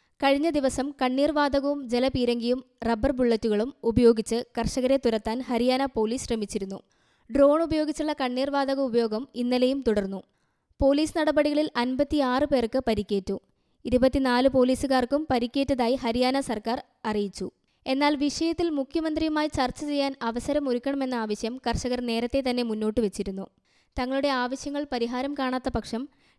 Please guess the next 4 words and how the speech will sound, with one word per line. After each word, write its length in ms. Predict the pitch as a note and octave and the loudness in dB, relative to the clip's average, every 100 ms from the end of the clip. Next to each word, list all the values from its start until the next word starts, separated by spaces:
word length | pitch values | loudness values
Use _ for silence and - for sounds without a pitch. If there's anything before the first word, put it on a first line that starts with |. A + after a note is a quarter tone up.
| - | 0
ഡൽഹിയിൽ 440 | B3 B3+ C#4+ C#4+ - | 0 2 0 -2 -4
സമാധാനപരമായി 920 | - A#3 A#3+ B3 D4 D4+ C#4 B3+ B3 | -6 -4 -2 0 0 0 -2 0 -2
പ്രതിഷേധിക്കാൻ 760 | B3 A3+ A3+ - B3 A#3+ B3 B3 | -2 -4 -4 -2 -2 0 -4 -4
അനുവദിക്കണം. 560 | G#3+ G#3+ G3 G3 G3 | -6 -6 -6 -8 -12